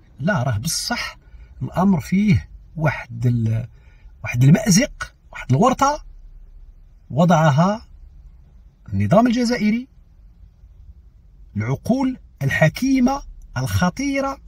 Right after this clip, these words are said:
المدبرة الجزائرية العبقرية، ها؟ العبقرية الجزائرية. علاش؟ لأنها عرفت جيدا،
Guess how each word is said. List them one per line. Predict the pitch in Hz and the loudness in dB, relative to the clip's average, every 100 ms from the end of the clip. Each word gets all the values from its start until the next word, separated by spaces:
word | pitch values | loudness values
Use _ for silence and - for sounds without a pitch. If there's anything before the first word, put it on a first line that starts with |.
| - - | -12 -2
المدبرة | 135 185 190 214 170 247 262 294 - - - - | 2 4 2 0 0 2 2 0 -4 -20 -20 -4
الجزائرية | 226 240 175 127 95 - - - - | 0 4 4 4 -2 -4 -20 -10 0
العبقرية، | 196 240 226 269 196 98 - | 4 4 4 4 4 2 0
ها؟ | 156 196 - - | 0 0 -4 -6
العبقرية | 117 127 170 226 | -4 -2 -2 0
الجزائرية. | 190 139 123 87 - - - - - - - - - - - - - - - - - - - - - - | 0 -2 -4 -10 -18 -20 -20 -20 -20 -20 -20 -20 -20 -20 -20 -20 -20 -20 -20 -20 -20 -20 -20 -20 -14 -4
علاش؟ | 196 240 117 - - - - - - - - | 2 4 2 -6 -14 -20 -20 -20 -20 -18 -6
لأنها | 113 - 170 196 214 214 | -6 2 4 6 6 6
عرفت | 285 247 269 - | 2 0 -2 0
جيدا، | 208 269 262 180 104 | 0 2 2 2 0